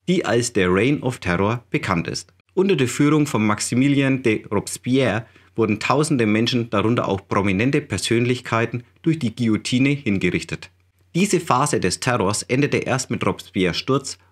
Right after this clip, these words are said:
und seiner Hinrichtung im Juli siebzehnhundertvierundneunzig. Der weitere Verlauf der Revolution führte schließlich zum Aufstieg von Napoleon Bonaparte.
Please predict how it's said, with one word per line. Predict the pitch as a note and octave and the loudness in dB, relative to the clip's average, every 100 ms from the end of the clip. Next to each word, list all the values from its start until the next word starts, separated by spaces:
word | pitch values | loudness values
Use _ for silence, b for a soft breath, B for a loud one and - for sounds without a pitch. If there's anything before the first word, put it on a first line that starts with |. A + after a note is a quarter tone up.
| _ | _
und | B2+ A#2 | -4 0
seiner | G#2 F2 | 0 2
Hinrichtung | G2+ A#2 B2 A#2+ A#2+ G#2 | 2 2 0 0 -2 -2
im | F#2 | -2
Juli | F#2 A#2+ C#3+ | 0 2 2
siebzehnhundertvierundneunzig. | D3 - B2 C3+ A2+ G2+ - - C3+ C#3 G2 E2+ E2 - - _ _ _ - | 2 -2 -4 0 0 0 -2 0 2 2 2 0 -2 -6 -8 _ _ _ -4
Der | F2 | 0
weitere | F#2+ F3 D#3+ A2+ | 2 2 0 0
Verlauf | - F#2 F2 B2 | 0 0 2 0
der | - G#2 | 0 0
Revolution | G#2 F#2+ F#2 F2+ A#2+ D3+ | 2 2 0 0 0 0
führte | E3 C3+ A#2+ | 0 -2 0
schließlich | - B2+ C#3 D3 | 0 -2 0 -2
zum | - G#2 | -2 -4
Aufstieg | - A2+ D3+ - D#3 - | 0 0 0 -2 -4 -4
von | A#2 | -2
Napoleon | G#2+ F#2+ - C3+ C#3+ B2 | -2 -2 -2 0 2 0
Bonaparte. | G2+ F2+ D#2 - F#2+ G2+ | 0 0 -2 0 0 0